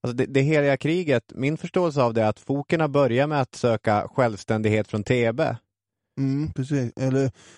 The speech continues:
Speaker 2: de har kommit i konflikt med tebanerna helt enkelt.
Speaker 1: Mm.
Speaker 2: Eh, av någon anledning. De var ju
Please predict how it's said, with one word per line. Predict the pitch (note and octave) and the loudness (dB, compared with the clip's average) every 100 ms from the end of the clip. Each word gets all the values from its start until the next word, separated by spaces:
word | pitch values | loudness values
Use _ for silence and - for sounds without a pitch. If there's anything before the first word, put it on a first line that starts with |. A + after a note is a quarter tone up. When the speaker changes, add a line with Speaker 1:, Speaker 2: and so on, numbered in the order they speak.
| - _ _ _ _ _ _ - | -20 _ _ _ _ _ _ -14
Speaker 2:
de | B2+ C#3 C#3 | -2 0 0
har | C#3+ | 0
kommit | C#3 C#3+ C#3 | 0 -2 -2
i | |
konflikt | - D3 - E3 - - | -2 -2 0 -2 -2 -2
med | C#3 C3+ C3 B2+ | 0 2 0 -2
tebanerna | C3+ C3+ A#2 A2+ B2 A#2 | 0 0 0 -2 -2 -2
helt | A#2 G#2+ | -2 -4
enkelt. | A2+ A2+ A#2+ A#2 - - - _ _ - | -6 -6 -10 -10 -20 -20 -20 _ _ -4
Speaker 1:
Mm. | A#2+ C3+ B2+ - | -2 -2 -4 -8
Speaker 2:
Eh, | C3 | -6
av | C3 | -4
någon | A#2+ A#2+ | -2 0
anledning. | A#2+ A#2 A2 A#2 A2+ | 0 -2 -4 -6 -8
De | C3 C3 C3 | -4 -2 0
var | B2 B2 | 0 0
ju | D3 C#3+ | 0 0